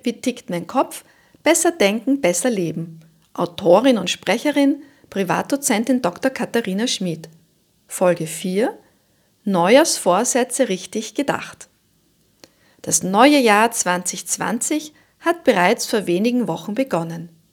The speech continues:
Welche Neujahrsvorsätze hast du dieses Mal gefasst? Sind welche dabei, die dir besonders wichtig sind, ein echtes Herzensanliegen? Wie sieht es mit der Umsetzung aus?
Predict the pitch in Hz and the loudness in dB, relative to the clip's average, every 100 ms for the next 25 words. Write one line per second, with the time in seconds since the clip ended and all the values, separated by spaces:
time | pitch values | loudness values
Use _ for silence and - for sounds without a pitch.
0 | _ _ _ _ _ - 190 226 233 269 | _ _ _ _ _ -4 0 2 4 4
1 | 370 269 - - 190 180 - 175 - 190 | 6 4 4 2 2 4 0 -2 -4 -4
2 | 190 - 208 302 320 269 202 180 180 185 | -6 -6 -6 -4 -2 -2 -2 -2 -4 -6
3 | 185 165 - - _ _ _ _ _ _ | -6 -4 -6 -8 _ _ _ _ _ _
4 | - 208 160 175 208 214 190 175 - 170 | -4 -2 2 4 4 2 0 -2 -4 -4
5 | 175 262 349 - _ _ _ - 233 226 | 0 0 -2 -10 _ _ _ -4 2 2
6 | 202 - 180 175 - 170 208 - 277 269 | 2 0 0 0 -2 -2 -4 -4 -4 -2
7 | - 311 392 - _ _ 175 - - 202 | 0 -2 -2 -14 _ _ -8 -6 -2 0
8 | 240 - 190 - 214 196 - 240 - 233 | 0 -2 -4 -2 -2 -2 -4 -4 -4 -2
9 | 240 254 302 523 - _ _ _ _ _ | -2 -2 -2 -6 -10 _ _ _ _ _
10 | _ _ _ - 247 339 359 - 269 277 | _ _ _ -2 4 6 6 2 2 4
11 | 254 247 269 269 202 190 - - - - | 4 2 2 0 0 0 -2 -4 -6 -6
12 | - 165 - | -8 -8 -10